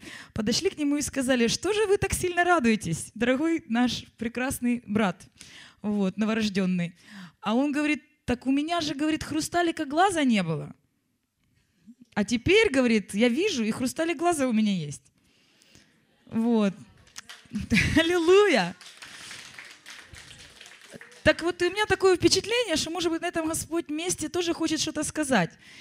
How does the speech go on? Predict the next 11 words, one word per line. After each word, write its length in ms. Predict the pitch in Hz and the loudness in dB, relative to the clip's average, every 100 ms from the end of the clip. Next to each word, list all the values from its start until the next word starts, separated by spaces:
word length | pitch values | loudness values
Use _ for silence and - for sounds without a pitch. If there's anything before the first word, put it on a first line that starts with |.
| - | -10
Посредством 520 | - 247 302 - 285 277 | -4 0 0 0 0 0
того, 220 | 277 277 | 0 0
что 320 | - 240 233 | -2 -2 -2
в 40 | |
самом 260 | 202 269 262 | -2 0 2
начале 360 | 254 269 247 240 | 2 2 -2 -2
школы 300 | - 240 226 | 0 2 2
у 40 | |
нас, 240 | 220 214 | 2 0
э, 200 | 220 208 | -4 -4
было 400 | 190 233 226 208 | -2 0 2 0